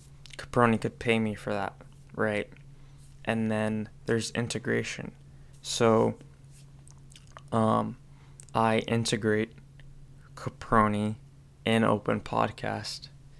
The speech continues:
and then I get paid for that, or, um, like,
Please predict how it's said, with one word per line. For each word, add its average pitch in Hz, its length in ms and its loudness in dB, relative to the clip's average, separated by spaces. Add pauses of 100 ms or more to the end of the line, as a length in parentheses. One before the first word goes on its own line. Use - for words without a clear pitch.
(340)
and 107 200 0
then 107 120 0
I 107 220 0 (300)
get 113 240 -2
paid 117 240 -2
for 113 160 -4
that, 110 260 -2 (420)
or, 107 460 0 (640)
um, 107 440 -6 (280)
like, 110 140 -2